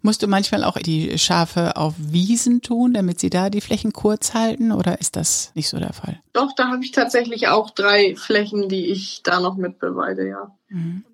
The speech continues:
Speaker 1: Und bringst du noch mehr Schafe rüber nach Amrum? Wie viele Schafe hast du eigentlich insgesamt?
Speaker 2: Ich habe insgesamt hundertachtzig, aber noch ist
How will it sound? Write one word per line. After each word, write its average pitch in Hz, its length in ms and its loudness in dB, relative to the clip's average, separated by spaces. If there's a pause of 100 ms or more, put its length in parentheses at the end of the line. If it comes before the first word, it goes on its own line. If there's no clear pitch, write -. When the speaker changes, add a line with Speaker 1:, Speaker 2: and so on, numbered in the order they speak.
(300)
Speaker 1:
Und 233 140 2
bringst 226 260 2
du 247 40 2
noch 220 140 0
mehr 190 240 2
Schafe 277 400 -2
rüber 294 220 0
nach 294 160 0
Amrum? 277 320 4
Wie 254 100 4
viele 240 120 -2
Schafe 208 280 -2
hast 240 160 -4
du - 60 -12
eigentlich 160 240 -6
insgesamt? 151 600 -8 (220)
Speaker 2:
Ich 269 160 -4
habe 277 180 0
insgesamt 294 600 2
hundertachtzig, 233 1040 -2 (280)
aber 214 680 2 (640)
noch 226 340 -2
ist - 680 -8